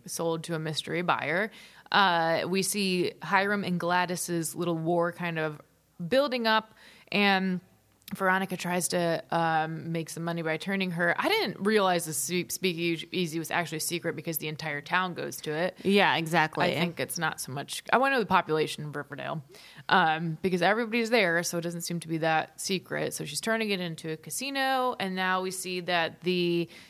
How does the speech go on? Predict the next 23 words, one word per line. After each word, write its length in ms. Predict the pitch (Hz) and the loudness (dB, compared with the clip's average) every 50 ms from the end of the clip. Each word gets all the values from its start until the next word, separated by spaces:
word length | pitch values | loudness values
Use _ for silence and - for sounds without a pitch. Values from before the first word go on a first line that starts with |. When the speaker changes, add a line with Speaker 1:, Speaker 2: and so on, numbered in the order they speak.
| - - | -8 4
Speaker 1:
F 260 | - 220 240 - - | 4 4 4 4 -4
P, 460 | - - 233 220 220 214 208 208 208 | -4 0 2 4 4 4 4 2 0
the 160 | 196 185 185 185 | 0 0 0 2
new 140 | 185 190 | 2 0
sheriff, 440 | 196 180 - 214 190 185 185 190 190 | 0 0 0 2 2 2 2 0 -2
is 160 | 190 190 175 | -6 -6 -4
using, 760 | 190 214 226 233 226 190 190 185 170 175 180 175 - 185 185 - _ _ | -2 -2 0 0 -2 -2 -2 -2 -2 -2 -4 -8 -8 -8 -10 -12 _ _
um, 540 | - 185 180 175 170 170 165 165 160 170 170 | -2 0 2 2 2 2 2 0 -2 -2 -4
the 80 | 175 | -4
Serpent 400 | 170 - 185 180 175 - 170 160 | -4 0 -2 -2 0 -2 -4 -2
Gang 180 | 165 175 170 165 | -2 -2 -2 0
members 360 | 165 165 165 160 165 160 160 | 0 -2 0 0 -2 -2 -2
as, 120 | 160 156 - | -2 0 -2
like, 160 | 156 151 - | -2 2 4
eyes 260 | 170 180 165 160 - | 4 4 4 2 -2
on 100 | 156 147 | -4 -6
the 80 | 139 131 | -6 -8
street. 420 | - - - - 139 - - _ | -8 -8 -8 -8 -10 -10 -10 _
So 240 | - - 190 175 165 | -4 0 0 2 0
where 200 | 165 156 214 262 | 2 4 4 2
should 180 | 247 - 262 226 | 4 4 2 2
we 120 | 196 170 | 2 2
start? 680 | 151 - - - _ - 196 226 226 196 - - - | -2 -4 -8 -4 _ 4 6 6 6 4 0 -6 -16